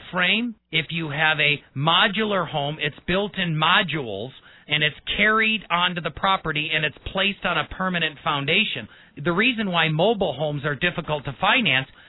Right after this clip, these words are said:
is because whether you have a skirting or not, or whether you think it's permanent, people can go ahead and hook a truck, a semi,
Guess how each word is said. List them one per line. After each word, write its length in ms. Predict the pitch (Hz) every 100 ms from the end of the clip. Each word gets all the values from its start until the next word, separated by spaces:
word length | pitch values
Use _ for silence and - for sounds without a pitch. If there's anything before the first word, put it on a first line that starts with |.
| -
is 140 | 175 139
because 340 | 185 190 170
whether 300 | 151 202 240
you 180 | 233 233
have 140 | 226
a 100 | 202 -
skirting 420 | - 208 214 214
or 100 | 214
not, 340 | 185 175 175 175
or 80 |
whether 260 | 165 180 202
you 160 | 202 196
think 240 | 202 196
it's 120 | 160 -
permanent, 460 | 196 226 156 127 - - - -
people 420 | 202 220 233 208
can 260 | 202 185
go 240 | 147 175 196
ahead 360 | 151 175 175
and 200 | 170 165 143
hook 240 | 180 180
a 80 | 135
truck, 460 | - - 214 156 - -
a 60 | 147 -
semi, 440 | 214 190 123